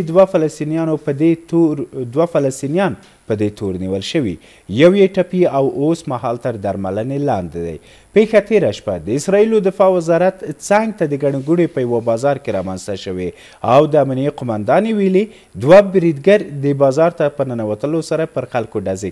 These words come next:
کړې چې له امله یې نهه کسان ټپیان شول. روغتیايي مسؤلینو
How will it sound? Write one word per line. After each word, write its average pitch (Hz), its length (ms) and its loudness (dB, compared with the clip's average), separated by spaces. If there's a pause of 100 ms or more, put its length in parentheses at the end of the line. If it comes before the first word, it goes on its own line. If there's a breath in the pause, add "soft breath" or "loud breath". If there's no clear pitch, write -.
کړې 98 180 -4 (340 loud breath)
چې 165 220 4
له 127 200 2
امله 113 260 -2
یې 92 40 -6 (120)
نهه 190 240 -10
کسان 127 400 -8
ټپیان 90 340 -8
شول. 76 220 -10 (400 soft breath)
روغتیايي 175 400 2
مسؤلینو 190 480 -2